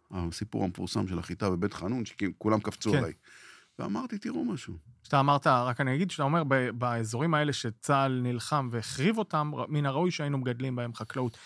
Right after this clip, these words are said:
Speaker 2: אזורים בתוך שטח הרצועה.
Speaker 1: אני אומר שהצד השני מבין, כשהוא, אה, שילם מחיר, קודם כל בשטח.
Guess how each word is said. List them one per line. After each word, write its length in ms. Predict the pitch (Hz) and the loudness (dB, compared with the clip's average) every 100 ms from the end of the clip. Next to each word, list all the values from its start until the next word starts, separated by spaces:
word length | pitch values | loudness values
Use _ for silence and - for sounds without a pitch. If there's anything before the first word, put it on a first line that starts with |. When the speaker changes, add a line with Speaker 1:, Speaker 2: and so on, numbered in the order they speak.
| - 127 | -8 0
Speaker 2:
אזורים 220 | 139 147 | 2 2
בתוך 220 | - 175 | 0 -2
שטח 280 | 143 120 - | -4 -4 -2
הרצועה. 280 | 113 120 131 | 2 2 2
Speaker 1:
אני 80 | 117 | 0
אומר 460 | 113 110 123 123 123 _ | 0 2 2 2 -2 _
שהצד 1900 | - - 110 98 - _ _ _ _ _ _ _ _ _ _ - 95 - 135 | -12 -2 0 -2 -4 _ _ _ _ _ _ _ _ _ _ -8 -6 2 4
השני 420 | 110 - 101 107 95 | 4 4 4 6 4
מבין, 520 | 92 92 98 107 71 - _ _ _ _ _ _ _ _ _ _ - _ _ _ _ _ _ _ _ _ _ _ | 4 4 4 4 4 -8 _ _ _ _ _ _ _ _ _ _ -20 _ _ _ _ _ _ _ _ _ _ _
כשהוא, 640 | - 117 104 131 117 101 _ _ _ _ _ | -4 2 4 6 4 -2 _ _ _ _ _
אה, 220 | 101 92 90 | 0 0 -2
שילם 560 | - - 113 127 117 | -4 2 6 8 8
מחיר, 460 | 104 - 120 120 135 143 _ _ _ _ _ _ _ _ _ _ _ _ _ | 6 4 4 4 4 -6 _ _ _ _ _ _ _ _ _ _ _ _ _
קודם 300 | 143 147 143 | 8 10 8
כל 160 | 147 | 6
בשטח. 640 | 123 113 - 90 - - | 4 2 2 -4 -6 -14